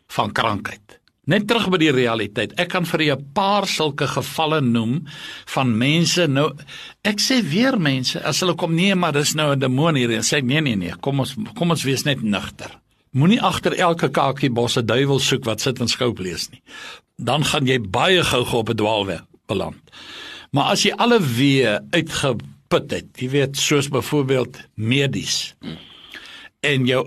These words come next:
eie geestelike lewe, en hierdie ding sit, dan moet jy maar weet, hierdie ding is 'n ge-, is 'n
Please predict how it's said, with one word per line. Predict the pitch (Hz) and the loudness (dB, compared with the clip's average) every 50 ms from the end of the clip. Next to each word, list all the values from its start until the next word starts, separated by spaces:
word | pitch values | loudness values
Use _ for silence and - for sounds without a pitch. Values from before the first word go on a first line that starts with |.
| - 170 | 0 2
eie | 160 147 151 131 | 2 2 2 2
geestelike | - - - 147 143 143 135 - - 127 110 - 123 | 0 0 2 2 2 2 2 0 -2 -2 -2 0 0
lewe, | 120 117 113 123 131 131 127 110 98 92 85 - - - - 143 | 0 2 2 2 2 2 2 2 0 0 -2 -4 -6 -6 -4 -2
en | 131 120 117 | 0 0 2
hierdie | 113 131 147 151 143 127 | 2 2 2 2 2 2
ding | 131 123 123 120 | 0 0 0 0
sit, | - - - - 139 110 101 | 0 0 0 0 0 0 -2
dan | 107 107 113 113 | -2 -2 0 0
moet | 113 110 | 0 0
jy | 113 113 | -2 -2
maar | 110 107 104 98 | -2 -2 -4 -4
weet, | 95 98 110 117 113 104 - - - - - - - - - - - - - - _ 117 | -4 -2 0 0 0 0 -2 -6 -12 -20 -20 -20 -20 -20 -20 -20 -20 -20 -20 -20 _ -10
hierdie | 110 110 104 113 151 190 214 233 233 220 | -4 -2 0 2 4 4 4 4 4 2
ding | 139 117 117 113 113 113 113 113 113 117 127 123 - - - - - _ _ _ _ _ | 0 0 0 0 0 0 0 0 0 0 -2 -4 -8 -14 -20 -20 -20 _ _ _ _ _
is | 139 131 123 - - | -2 0 0 0 0
'n | 131 117 104 | 0 0 -2
ge-, | - - - - - 175 165 - - - | -2 -2 -2 0 0 0 0 0 0 -2
is | 143 139 - 127 | -2 0 0 -2
'n | 107 | -2